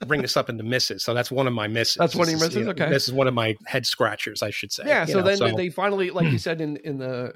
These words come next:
Speaker 2: in the synopsis, they go see this mayor again. I mean, I don't know if they're always, this mayor is, like, the biggest paper tiger. It's just, like,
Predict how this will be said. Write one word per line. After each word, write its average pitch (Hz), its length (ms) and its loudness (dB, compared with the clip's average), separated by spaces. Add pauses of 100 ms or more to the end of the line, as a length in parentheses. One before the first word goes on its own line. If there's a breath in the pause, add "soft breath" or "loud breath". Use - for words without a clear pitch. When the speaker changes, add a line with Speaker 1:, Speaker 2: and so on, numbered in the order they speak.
Speaker 2:
in 131 160 -6
the 123 80 -6
synopsis, 143 500 -2
they 123 240 -2 (1080 loud breath)
go - 160 2
see 220 160 0
this 165 240 2
mayor 156 400 4
again. 123 340 0
I 127 60 0
mean, 143 180 0
I 202 100 -2
don't 226 100 2
know 175 80 6
if 151 100 -2
they're 180 220 2
always, 226 300 0
this 190 220 -4
mayor 196 300 0
is, 143 100 0
like, 139 120 -2
the 143 80 -2
biggest 175 340 -4
paper 180 300 -2
tiger. 139 520 0
It's 120 280 -8
just, - 220 -6
like, 127 280 -8